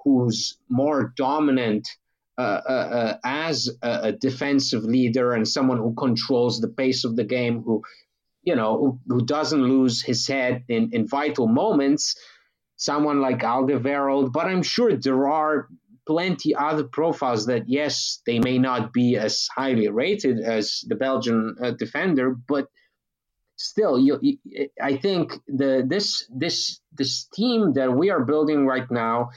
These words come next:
is, is going to be about com-, complementary pieces, pieces that, you know, maybe on their own they don't stand out, but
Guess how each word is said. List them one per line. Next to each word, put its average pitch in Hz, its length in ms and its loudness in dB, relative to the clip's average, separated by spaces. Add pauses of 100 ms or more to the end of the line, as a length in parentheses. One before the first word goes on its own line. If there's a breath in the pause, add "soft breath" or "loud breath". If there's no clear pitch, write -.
(340 loud breath)
is, 123 380 0
is 123 140 -2
going 156 400 0
to 135 60 -2
be 139 260 4
about 120 640 0
com-, 151 480 0
complementary 143 920 0
pieces, 110 540 -4
pieces 185 460 -2
that, 120 240 0 (400 soft breath)
you 247 80 2
know, 127 180 2
maybe 190 360 2
on 156 220 0
their 143 220 2
own 180 360 0 (160)
they 147 100 0
don't 165 240 0
stand 139 380 -2
out, 107 340 -2
but 123 200 0